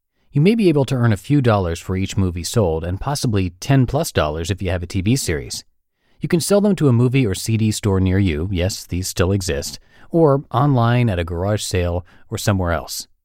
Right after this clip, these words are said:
We recently sold a stack of movies that we never watch and made around fifty dollars in store credit. Because we knew we were going to buy a present for someone from that same store, it was a perfect switch for us. Gift cards.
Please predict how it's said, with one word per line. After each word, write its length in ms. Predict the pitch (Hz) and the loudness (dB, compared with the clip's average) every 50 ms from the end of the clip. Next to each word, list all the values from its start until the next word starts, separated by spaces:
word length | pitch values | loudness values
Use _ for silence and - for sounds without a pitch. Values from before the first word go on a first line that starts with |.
| _ _ _ _ _ _ _ _ - | _ _ _ _ _ _ _ _ -8
We 100 | - 147 | -6 -4
recently 420 | 139 180 220 214 - 226 180 151 123 | -2 -2 -2 -2 -2 0 0 -2 -2
sold 340 | - - 120 113 110 113 | -2 -2 0 0 0 -2
a 80 | 113 104 | -4 -8
stack 320 | - - - 104 107 - | -8 -4 -2 -2 -2 -2
of 80 | 101 92 | -2 0
movies 300 | 101 101 101 95 95 87 | 0 0 0 -2 -2 -2
that 60 | 101 | -2
we 120 | 98 95 90 | -2 0 0
never 360 | 98 101 120 131 117 85 80 | 2 2 2 2 2 0 -2
watch 400 | 80 95 98 85 73 73 - - | -2 -2 -4 -4 -4 -6 -8 -4
and 140 | 107 101 107 | -2 0 2
made 160 | 117 117 110 | 2 2 2
around 260 | 98 98 95 92 92 | 2 0 0 0 0
fifty 300 | - - 131 - - 113 | 0 -2 0 0 0 2
dollars 360 | 101 101 101 98 92 85 82 | 2 2 2 2 0 -2 -2
in 100 | 87 80 | -4 -6
store 260 | - - - 117 113 | -4 0 0 0 0
credit. 360 | - - - 71 - - - - _ _ _ _ _ _ _ _ _ - | 0 -2 -4 -6 -6 -8 -16 -20 _ _ _ _ _ _ _ _ _ -12
Because 280 | - 127 - 175 185 165 | -6 -2 0 0 2 2
we 100 | 165 135 | 4 4
knew 220 | 120 120 139 175 | 6 6 6 6
we 100 | 196 175 | 6 6
were 80 | 135 120 | 4 4
going 240 | 104 117 113 110 104 | 4 4 2 2 2
to 80 | 104 | 0
buy 140 | 92 101 92 | 0 0 0
a 80 | 85 85 | -2 -2
present 380 | - - 190 208 185 156 104 | -2 0 0 2 2 0 -2
for 100 | 92 90 | -4 -6
someone 360 | - - - 82 80 78 78 78 | -4 -2 -2 -2 -2 -2 -4 -4
from 180 | - 98 90 | -4 -2 -2
that 180 | 85 85 87 - | -2 -4 -6 -6
same 260 | - - 127 135 135 | -4 -2 0 0 0
store, 400 | 120 - - 131 104 73 73 - - - - - - | 0 2 2 2 2 2 0 -4 -10 -20 -20 -12 -6
it 80 | - | -4
was 140 | 160 165 135 | -2 0 0
a 40 | 147 | 0
perfect 440 | 123 - - 147 131 - 101 - - | 0 0 -2 0 0 0 -2 -4 -4
switch 280 | - - 92 85 - | -2 0 0 0 -2
for 220 | - - 82 73 64 | -4 -8 -8 -8 -8
us. 300 | - - - - - - _ _ _ _ _ _ _ _ _ _ _ _ _ _ _ _ _ _ _ | -10 -10 -10 -10 -10 -12 _ _ _ _ _ _ _ _ _ _ _ _ _ _ _ _ _ _ _
Gift 220 | - 208 214 - - | -2 -2 -2 0 -2
cards. 440 | - 90 69 64 - - - - | -6 -6 -6 -6 -8 -10 -12 -12